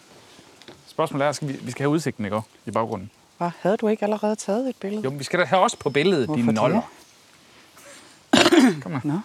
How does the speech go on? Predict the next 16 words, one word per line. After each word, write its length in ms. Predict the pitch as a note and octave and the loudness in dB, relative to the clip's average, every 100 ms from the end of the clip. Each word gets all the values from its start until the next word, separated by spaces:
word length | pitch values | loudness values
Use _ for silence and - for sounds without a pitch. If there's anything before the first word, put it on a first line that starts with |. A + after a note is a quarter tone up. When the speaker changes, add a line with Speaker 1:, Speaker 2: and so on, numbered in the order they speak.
| - - - - _ _ - - - - - - - _ - - E3+ - _ _ - _ _ _ - - - - | -8 -20 -20 -20 _ _ -20 -20 -20 -20 -20 -20 -20 _ -20 -20 -18 -20 _ _ -20 _ _ _ -20 -20 -20 -18
Speaker 1:
Kan 80 | - | -14
vi 40 | A#2 | -6
se 140 | B2+ | -4
bål? 260 | A#2+ B2+ A#2+ | -4 -8 -10
Kan 140 | C3 | -10
vi, 80 | A#2+ | -10
kan 160 | - | -8
vi 160 | A2 A2 | -8 -8
dreje, 240 | A#2+ D3+ | -8 -8
så 120 | D#3+ B2 | -8 -12
vi 60 | |
kan 40 | A#2+ | -8
se 140 | D#3 | -6
bål? 140 | E3 D#3+ - C3 | -6 -10 -8 -4
Øh, 60 | |
her, 280 | A#2+ A#2+ A#2 | -2 -2 -6